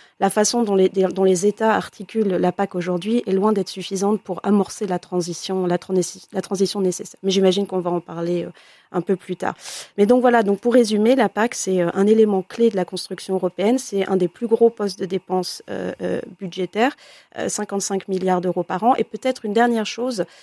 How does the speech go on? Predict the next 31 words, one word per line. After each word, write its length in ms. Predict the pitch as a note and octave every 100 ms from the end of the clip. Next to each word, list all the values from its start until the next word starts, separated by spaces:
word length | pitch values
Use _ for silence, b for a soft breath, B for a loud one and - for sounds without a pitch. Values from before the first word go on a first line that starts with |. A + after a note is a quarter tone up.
| b b
euh, 260 | - G#3 F#3+
qui 160 | - A3
est 20 |
aussi 260 | A3+ B3+
importante, 680 | A#3 G3+ G3+ - A3+ B3+ - -
euh, 440 | G3+ F#3+ F#3+ F#3 -
et 80 | F#3
qui 140 | A3
a 20 |
été 240 | G#3+ A3 G#3
dit, 360 | A3 C4 B3+
euh, 140 | F#3 F3+
je 100 | F#3+
pense, 260 | - A#3
dans 100 | F#3+
les 100 | F#3
médias 400 | F#3+ F#3+ A3 A3+
a-, 300 | - - -
assez 220 | F#3+ - F#3+
souvent, 360 | G#3 G#3+ C4
et 140 | G3+ -
c'est 140 | G3
quand 100 | G3+
même 80 | G#3+
quelque 180 | G3+ F#3+
chose 220 | - -
qu'il 120 | F#3+
faut 140 | -
garder 320 | F#3 F#3 F#3 F#3
en 140 | F3+
tête. 240 | A#3+ B3+